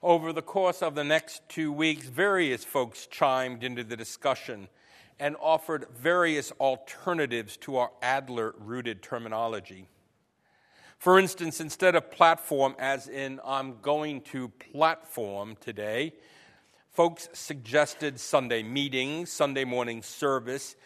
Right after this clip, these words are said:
elicitation service, <laughs> cultivation service,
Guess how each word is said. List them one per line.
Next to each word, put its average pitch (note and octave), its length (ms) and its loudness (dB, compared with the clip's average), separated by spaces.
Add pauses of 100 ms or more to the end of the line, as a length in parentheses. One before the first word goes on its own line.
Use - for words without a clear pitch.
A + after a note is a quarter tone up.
(160)
elicitation C#3+ 1200 -4
service, A2 680 -10 (960)
<laughs> - 840 -16
cultivation F#3 1200 6
service, B2+ 760 2